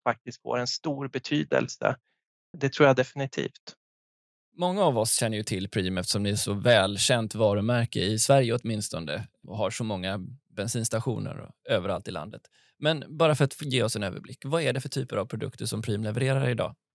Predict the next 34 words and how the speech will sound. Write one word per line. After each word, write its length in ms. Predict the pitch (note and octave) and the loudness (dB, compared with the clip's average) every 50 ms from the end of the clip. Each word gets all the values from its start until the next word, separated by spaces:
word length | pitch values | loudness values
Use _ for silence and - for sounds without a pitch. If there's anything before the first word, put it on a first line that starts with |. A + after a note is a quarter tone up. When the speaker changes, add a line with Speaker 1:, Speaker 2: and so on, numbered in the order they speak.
| _ _ _ _ _ _ _ _ _ _ _ | _ _ _ _ _ _ _ _ _ _ _
Speaker 1:
Ja, 380 | - B2 B2+ C3 C#3 C#3+ - - | 2 6 8 8 8 8 6 2
vi, 380 | - C#3 D3 D3 D3+ D3+ D3+ - - - F3+ E3+ | -2 -2 0 0 2 2 0 -2 -4 -8 -10 -4
vi 260 | D3 C#3 D3 D3+ D3+ D3+ | 2 6 8 10 10 10
är 80 | D3 | 10
ju 140 | D3 C#3 C3 | 8 8 6
ett, 80 | C3 - _ _ - - - - | 4 2 _ _ -20 -20 -14 -6
eh, 180 | D#3 C#3 B2 C3 | -4 -2 -2 -2
företag 540 | - - - B2+ A#2 A#2+ - - B2 A#2 - | 0 2 4 6 6 4 2 0 -4 -4 -6
som, 120 | - B2 | -6 -6
vi 60 | B2+ | -4
har 180 | B2+ B2+ C3+ C3 | 0 4 4 4
ju 80 | C3 C3 | 4 4
inga 380 | B2+ B2+ C3 C3+ C3 C3 - | 2 2 2 2 2 2 0
egna 680 | - - - B2 A#2+ A2+ B2 B2+ B2 A#2+ A#2 A#2+ B2+ B2 - _ _ _ _ _ _ _ - | -2 -2 -2 -2 -2 0 0 4 4 6 6 4 2 0 -8 _ _ _ _ _ _ _ 4
oljekällor 720 | B2+ C3 B2+ A#2+ A#2 A2+ - - C#3 C#3+ C#3+ C3+ B2 A#2+ | 6 8 10 10 10 12 12 12 12 12 10 10 8 4
så 160 | - - - | 2 0 -2
att 140 | A2+ - - | -2 -4 -4
säga. 160 | - A2+ A2 | -6 -4 -2
Alltså, 140 | A2 A#2 - - | -4 -4 -4 -6
vi 60 | A#2+ | -6
har 60 | A#2+ | -6
ingen 240 | B2+ B2 B2 A#2 A#2 | -4 -4 -4 -2 0
upstream-verksamhet, 1400 | - B2+ B2 - - - - - - A#2+ A#2 A2+ A2 A2 G#2+ - - - B2 A#2+ A#2+ - C#3 C3 A2 A2 - | 2 2 0 0 -4 -8 -8 -8 -8 -8 -8 -4 -2 -2 -2 -2 -4 -10 -12 -12 -8 -4 -4 -2 -2 -4 -6
utan 320 | - C3 - - C3 B2 A#2 | -10 -12 -8 -6 -6 -6 -4
vi, 300 | C3 C3+ C3+ C3 - - | -2 -2 -2 -2 -2 0
vi 140 | C3 C3+ C3+ | 2 4 6
är 120 | C3+ C3+ B2+ | 8 8 8
ju 80 | B2 | 6
ett 100 | B2 B2 | 4 2
företag 480 | - - B2 B2 - - B2 - A#2+ - | 0 0 0 0 0 0 -2 -4 -4 -4
som 180 | - - B2 | -2 0 2
raffinerar, 800 | A#2 B2+ C3 - - D3 C#3 D3 D3+ D#3 D3 D3 - C#2+ - - - _ _ - | 4 4 2 2 -2 -2 0 2 4 6 6 6 6 4 2 0 -4 _ _ -10
eh, 200 | C#3+ C#3+ C#3 - - | -8 -8 -8 -10 -8
och 200 | - C3 - | -6 -8 -8